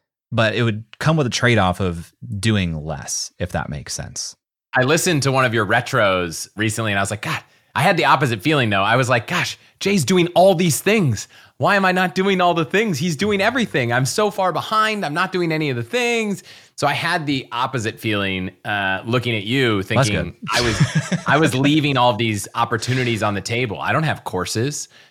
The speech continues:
Speaker 2: you know, like, I'm not, po-, you, you're, you were like, "I wanna post on LinkedIn every day or something." I was like, "Oh my God, every day? I haven't even posted on LinkedIn yet."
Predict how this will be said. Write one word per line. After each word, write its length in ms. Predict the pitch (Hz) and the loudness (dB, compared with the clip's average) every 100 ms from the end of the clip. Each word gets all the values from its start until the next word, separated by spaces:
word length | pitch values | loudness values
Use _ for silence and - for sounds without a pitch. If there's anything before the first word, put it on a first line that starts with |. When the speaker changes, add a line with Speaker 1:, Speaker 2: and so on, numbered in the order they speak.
| _ 104 | _ -8
Speaker 2:
you 80 | |
know, 240 | 98 101 131 | -4 -2 -2
like, 180 | 120 98 | -2 -2
I'm 120 | 135 | 0
not, 180 | 170 - | 0 -2
po-, 140 | 147 | -4
you, 160 | 131 147 | 0 0
you're, 300 | 151 175 160 | 0 -2 -2
you 160 | 143 156 | 0 2
were 100 | 151 | 4
like, 320 | 123 107 - - - _ - | 2 0 -8 -20 -20 _ -6
"I 80 | 107 | 0
wanna 200 | 143 113 | 0 -2
post 420 | 131 135 131 135 | 0 0 0 -2
on 200 | 120 107 | -2 0
LinkedIn 460 | 135 - 139 156 | -2 0 0 0
every 260 | 131 123 123 | 0 0 -2
day 380 | 104 131 143 131 | -2 -2 0 0
or 100 | 110 | 0
something." 260 | 120 107 | 0 0
I 40 | 117 | -2
was 60 | |
like, 100 | 120 | -2
"Oh 80 | 139 | -4
my 160 | 139 - - | -6 -8 -16
God, 180 | - | -8
every 200 | 143 147 | -2 0
day? 140 | 139 185 | 2 4
I 80 | 160 | 4
haven't 140 | 160 | 2
even 120 | 139 | 0
posted 340 | 123 156 139 143 | 2 0 2 -2
on 120 | 139 | 0
LinkedIn 340 | 143 156 135 | 0 0 -2
yet." 360 | 101 175 - | 0 -2 -2